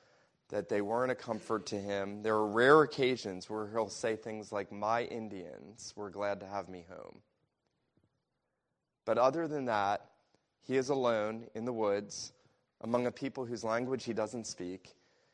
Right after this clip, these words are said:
He has to work with interpreters who don't speak the language of Scripture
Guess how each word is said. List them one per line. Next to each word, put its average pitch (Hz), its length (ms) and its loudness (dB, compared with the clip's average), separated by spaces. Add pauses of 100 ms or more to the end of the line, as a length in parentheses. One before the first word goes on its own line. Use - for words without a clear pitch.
(280)
He 127 80 -4
has 131 160 2
to 143 100 -2
work 135 300 0
with 143 160 -4
interpreters 120 1040 -8 (540)
who 131 80 -6
don't 131 360 0 (220)
speak - 500 -8
the 131 60 -4
language 117 420 -2
of 120 80 -6
Scripture 107 680 -6